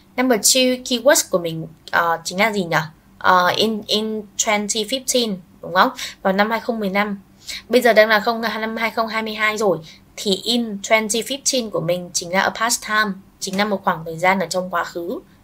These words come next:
Đúng chưa? Mà ở đây các bạn nhớ mình còn làm một dấu hỏi chấm nữa, là câu hỏi nữa. Thì mình sẽ phải làm gì nhỉ? Ờ,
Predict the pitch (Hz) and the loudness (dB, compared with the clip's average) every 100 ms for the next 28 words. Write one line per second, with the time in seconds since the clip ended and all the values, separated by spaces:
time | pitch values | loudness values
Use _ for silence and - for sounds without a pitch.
0 | _ - 170 254 262 - - - - 208 | _ -8 0 6 6 4 -6 -8 2 4
1 | 202 220 277 240 202 185 180 240 233 190 | 4 6 6 6 6 4 4 2 0 0
2 | 170 170 165 180 185 233 160 - 180 190 | -2 -6 -2 0 0 0 -2 -2 -4 -6
3 | 262 415 - 190 170 165 214 220 175 170 | -4 -6 -8 -10 -8 -4 -4 0 0 0
4 | 185 - - - - 214 202 190 - 254 | -2 -2 -10 -16 -8 0 2 2 0 0
5 | 185 170 170 160 160 160 - - - 185 | 0 -4 -8 -6 -6 -8 -16 -4 2 2